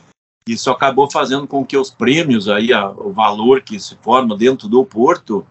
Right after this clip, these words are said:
fossem muito baixos, né? Duzentos e trinta centavos negativo por bushel, né? Então,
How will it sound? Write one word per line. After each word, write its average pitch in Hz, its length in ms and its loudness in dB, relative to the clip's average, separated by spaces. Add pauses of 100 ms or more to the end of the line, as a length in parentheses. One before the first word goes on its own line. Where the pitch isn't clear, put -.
(640)
fossem 127 420 -2
muito 160 600 4
baixos, 113 460 0
né? 101 180 -4
Duzentos 104 480 -2
e 160 60 -8
trinta 147 480 -2
centavos 110 560 -4
negativo 117 640 -2
por - 120 2
bushel, 110 540 -4
né? 107 140 -2
Então, 117 440 -4